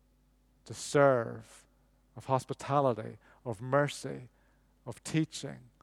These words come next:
of leading, all the gifts of the Holy Spirit were the gifts of the Holy Spirit. They were not the power of Jesus Christ himself.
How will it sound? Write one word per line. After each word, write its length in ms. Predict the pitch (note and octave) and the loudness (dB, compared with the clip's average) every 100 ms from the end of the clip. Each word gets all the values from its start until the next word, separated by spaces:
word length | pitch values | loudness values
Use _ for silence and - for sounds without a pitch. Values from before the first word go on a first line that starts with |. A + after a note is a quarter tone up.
| _ _ | _ _
of 200 | B2 G#2 | -10 -2
leading, 460 | B2+ D3 C#3 B2 B2+ - _ _ _ _ _ _ _ _ _ - | 2 2 0 -8 -12 -20 _ _ _ _ _ _ _ _ _ 0
all 300 | D#3+ D#3+ F3 | 6 6 6
the 100 | E3+ | 2
gifts 300 | D#3+ D3+ D#3+ | 0 0 -6
of 100 | C#3+ | -6
the 80 | |
Holy 360 | B2 C#3+ C#3+ C#3 | -6 -2 -2 -2
Spirit 600 | - - D3 A#2 A#2 _ _ _ _ _ _ _ _ _ _ _ _ _ _ _ _ _ _ _ _ _ _ _ C3+ | -6 -4 -4 -4 -10 _ _ _ _ _ _ _ _ _ _ _ _ _ _ _ _ _ _ _ _ _ _ _ -8
were 120 | A#2 | -2
the 100 | A#2+ | 0
gifts 280 | B2 A#2 B2 | 0 0 -4
of 100 | A2 | -6
the 60 | |
Holy 280 | G#2 B2 A#2+ | -6 -4 -4
Spirit. 520 | - - D3 B2+ B2+ _ _ _ _ _ _ _ _ _ _ _ _ _ _ _ _ _ _ _ _ _ _ _ _ _ _ _ _ _ _ _ - | -6 -8 -8 -8 -14 _ _ _ _ _ _ _ _ _ _ _ _ _ _ _ _ _ _ _ _ _ _ _ _ _ _ _ _ _ _ _ -10
They 100 | A#2 | -6
were 120 | A#2+ | 0
not 220 | A#2+ A2 | 0 -2
the 60 | G#2+ | -8
power 300 | - G#2+ G2+ | -6 -4 -4
of 80 | |
Jesus 280 | - G2 G2 | -8 -10 -10
Christ 340 | - G2 G2 - | -10 -10 -12 -16
himself. 540 | F#2+ A#2+ A2+ A#2+ | -18 -20 -18 -20